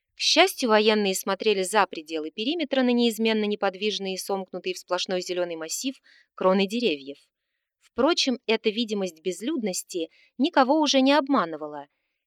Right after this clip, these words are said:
Системы наблюдения на дис фиксировали постоянное присутствие вокруг станции лазутчиков. «Наоми,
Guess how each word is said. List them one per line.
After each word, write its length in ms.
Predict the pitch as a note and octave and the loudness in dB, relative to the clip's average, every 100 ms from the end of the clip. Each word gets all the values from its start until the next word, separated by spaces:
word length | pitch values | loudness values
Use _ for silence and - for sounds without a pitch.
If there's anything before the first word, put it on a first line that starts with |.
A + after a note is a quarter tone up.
| - | -8
Системы 460 | G#3 - A#3 A3+ | -6 2 4 4
наблюдения 640 | G#3 F#3 G3 F#3+ A3 F#3+ E3+ | 2 0 0 2 2 2 -2
на 160 | E3+ | -4
дис 300 | E3+ B3 B3+ | -4 -4 -4
фиксировали 640 | - F#3 - - C4 G#3+ G3+ | -8 -10 -8 -4 0 2 0
постоянное 840 | - - - E3+ F3+ B3 B3+ G#3+ | -6 -6 -4 -4 -2 0 2 0
присутствие 640 | - F#3 - G#3+ - F#3 | -4 -10 -10 -12 -6 -2
вокруг 320 | E3+ E3 E3+ - | -2 -2 -6 -10
станции 500 | - G#3 A3+ - A#3+ | -4 -2 -2 -2 2
лазутчиков. 840 | C4+ C4+ G#3+ - - - C#3+ _ _ _ _ _ _ _ _ _ | 2 2 -2 -6 -8 -8 -16 _ _ _ _ _ _ _ _ _
«Наоми, 640 | D#3+ D#3 D#3 G3 F#3+ F3+ | -4 0 6 6 6 2